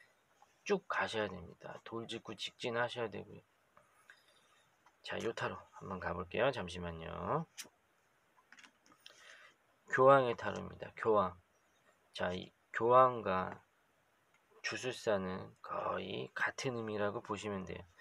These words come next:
제가 여러분이 이끄셔야 된다고 말씀드렸죠? 교황입니다. 이분들의 얘기를 들어주셔야 되고요.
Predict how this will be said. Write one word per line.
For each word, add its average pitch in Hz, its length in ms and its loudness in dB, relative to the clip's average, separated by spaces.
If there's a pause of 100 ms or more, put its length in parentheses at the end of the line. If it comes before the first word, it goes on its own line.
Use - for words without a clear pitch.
(580)
제가 95 480 0 (640)
여러분이 123 380 4
이끄셔야 165 960 4
된다고 131 440 2
말씀드렸죠? 101 840 0 (460)
교황입니다. 117 800 2 (500)
이분들의 117 600 0
얘기를 92 580 0
들어주셔야 98 680 0
되고요. 87 240 -14